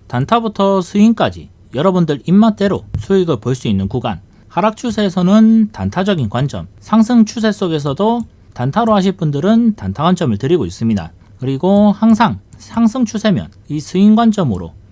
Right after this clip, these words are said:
분할로 해서 여러분들 일 차로, 이 차로 매수 받아보고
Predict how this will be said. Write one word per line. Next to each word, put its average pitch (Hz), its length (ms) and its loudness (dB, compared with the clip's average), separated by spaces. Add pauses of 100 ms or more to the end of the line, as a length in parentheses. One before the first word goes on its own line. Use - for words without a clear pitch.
분할로 190 400 2
해서 143 340 -6 (160)
여러분들 160 680 -4 (460)
일 180 140 -2
차로, 180 320 -2 (260)
이 104 140 -8
차로 131 380 -4 (520)
매수 170 300 -2
받아보고 156 680 -2